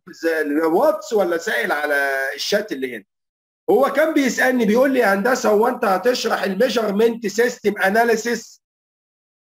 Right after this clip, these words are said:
انا هقولها لك دلوقتي، بس هي من عندي. ليه؟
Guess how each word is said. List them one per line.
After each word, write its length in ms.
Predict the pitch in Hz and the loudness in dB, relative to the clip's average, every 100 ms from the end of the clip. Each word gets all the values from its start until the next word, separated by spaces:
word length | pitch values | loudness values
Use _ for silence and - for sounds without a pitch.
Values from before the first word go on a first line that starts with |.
| _ _ - | _ _ -2
انا 240 | 330 330 | 2 2
هقولها 340 | 254 254 226 294 | 2 0 2 2
لك 200 | 277 190 | 0 -2
دلوقتي، 500 | 220 214 233 - 170 | 2 2 2 -2 -6
بس 260 | 165 - | -6 0
هي 160 | 196 240 | 0 2
من 140 | 196 | 0
عندي. 440 | 151 165 175 127 131 | 0 0 -2 -8 -2
ليه؟ 380 | 165 190 - | 2 2 0